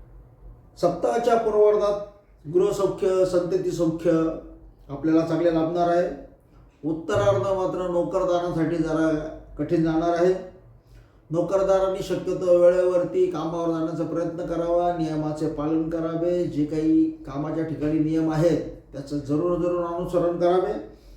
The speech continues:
शिरस्त्राण घालण्याची आवश्यकता असेल, काही विशेष ड्रेस असेल, बूट असतील तर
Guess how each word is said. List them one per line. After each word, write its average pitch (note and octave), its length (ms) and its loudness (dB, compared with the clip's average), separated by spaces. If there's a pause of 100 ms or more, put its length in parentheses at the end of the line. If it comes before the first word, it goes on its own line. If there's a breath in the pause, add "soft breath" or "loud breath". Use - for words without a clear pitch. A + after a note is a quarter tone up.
(460 soft breath)
शिरस्त्राण E3 760 -2
घालण्याची E3 680 -2
आवश्यकता D#3+ 560 0
असेल, D#3 320 -2
काही D#3 220 0
विशेष D#3+ 440 0
ड्रेस D#3+ 240 0
असेल, C#3+ 600 -2
बूट D#3+ 320 0
असतील C#3 480 -2
तर D3 40 -2